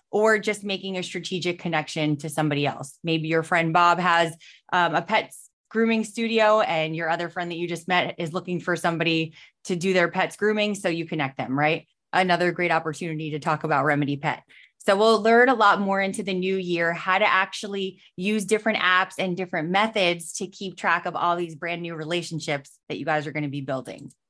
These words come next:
Also, last week, we talked about your power circles. Now, this number one hundred is gonna come up a few times in the call tonight, so I'll get into a little bit more about that. But the key here, really, guys, is every day you wanna be interacting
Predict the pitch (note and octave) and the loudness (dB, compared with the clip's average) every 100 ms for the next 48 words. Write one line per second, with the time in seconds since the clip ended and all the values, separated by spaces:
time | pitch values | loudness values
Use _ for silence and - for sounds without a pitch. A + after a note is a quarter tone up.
0 | _ _ _ _ - F#3 A3 A#3+ A3+ G3+ | _ _ _ _ 0 2 4 2 4 2
1 | G#3 A3 G#3 G#3 F#3+ G3 F#3 - F3+ D#3+ | 2 -4 -8 -6 -6 0 0 0 0 0
2 | E3 E3 F#3+ F#3+ A3 A#3+ B3+ D4 D4 D4+ | -2 -2 2 2 0 -4 -4 -2 -4 -4
3 | - _ _ _ F#3+ F3+ F#3 F#3+ G#3+ G#3+ | -10 _ _ _ 2 2 2 -6 -6 -4
4 | A3 A3+ G#3 G#3 A3 A3 G3+ - F#3 G3 | -4 -2 -2 -2 -2 -2 -2 -4 -4 -4
5 | G3 G3 G3+ F#3+ F#3 - G#3+ A3 G#3 F#3 | -4 -2 0 0 -2 -10 -10 -4 -2 -2
6 | F3 E3+ F3 E3 D#3+ E3 C#3+ - - F3 | -6 -4 0 0 0 -2 -2 -4 -2 2
7 | E3 D3+ E3 F#3 F#3+ F#3+ G3 F3 E3+ E3+ | 4 4 2 -2 -4 -6 -6 -4 -2 -2
8 | E3 D#3+ E3 E3 D3+ D#3 F3 E3+ G3+ - | -2 -2 0 2 2 2 2 2 2 -2
9 | _ _ _ G#3+ G#3 _ _ - G3+ - | _ _ _ 0 0 _ _ -6 -6 -4
10 | C4 C4+ A#3 G#3 G#3 F#3+ F#3 G3 G3 G#3 | -2 -2 -4 -4 -2 -2 -2 -2 0 2
11 | G#3 G#3 - F#3 F3 - G3 G#3 B3 F#3 | 2 -2 -4 -6 -4 -2 -2 -2 -6 -2
12 | F3+ F3 G3+ F#3 F#3 F3+ F3+ F3 F#3 F#3 | 0 0 -2 -4 -2 0 0 -4 -6 -4
13 | F3 F3+ E3+ D3+ D#3 F3+ E3 E3 | -4 0 2 2 -2 -4 -4 -6